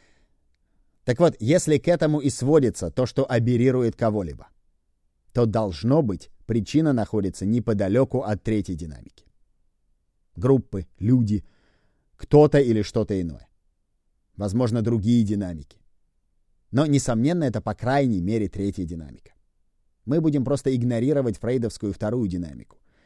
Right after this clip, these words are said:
В конце-то концов, в наше время на неё отнюдь не смотрят как на что-то таинственное.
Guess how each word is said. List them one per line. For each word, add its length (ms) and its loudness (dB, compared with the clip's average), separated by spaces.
В 80 -20
конце-то 380 -2
концов, 380 -4
в 20 -6
наше 260 -4
время 300 -2
на 80 -2
неё 260 -2
отнюдь 400 0
не 120 0
смотрят 440 -4
как 160 -12
на 80 -8
что-то 300 -8
таинственное. 680 -8